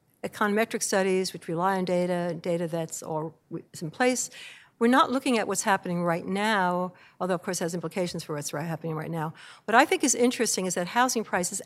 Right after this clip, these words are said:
and rents are increasing relative to C P I and to wages and income at a very rapid rate and faster than they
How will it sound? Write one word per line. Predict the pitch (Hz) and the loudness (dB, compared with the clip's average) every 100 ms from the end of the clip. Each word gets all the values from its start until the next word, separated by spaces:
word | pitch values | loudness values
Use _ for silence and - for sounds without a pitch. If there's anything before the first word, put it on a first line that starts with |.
| - | 2
and | 233 247 208 | 4 4 2
rents | 196 196 147 - - - - - - | 0 0 0 -2 -2 -6 -20 -20 0
are | 190 202 | 2 4
increasing | 220 226 - 202 - 175 | 2 0 0 -2 -2 -2
relative | 180 202 214 214 190 | 0 0 0 -2 -4
to | - 180 | -4 -4
C | 170 214 | -4 -4
P | 208 202 | -2 0
I | 175 165 165 - _ | 2 2 0 -6 _
and | 185 180 185 | -4 -2 -4
to | - 185 175 165 165 | -6 -2 -2 -2 0
wages | 165 156 170 170 | 0 0 -2 -4
and | - | -4
income | 180 175 - 147 160 - - - - _ _ | -4 -4 -4 -6 -6 -10 -20 -20 -20 _ _
at | 185 | -2
a | 175 180 _ _ _ _ _ 180 | -2 -4 _ _ _ _ _ -10
very | 196 233 226 | 0 2 4
rapid | 190 190 180 180 | 4 2 -2 0
rate | 175 165 | 0 0
and | 165 | -2
faster | 202 190 185 | 0 0 -2
than | 175 | -4
they | 165 165 | -2 -4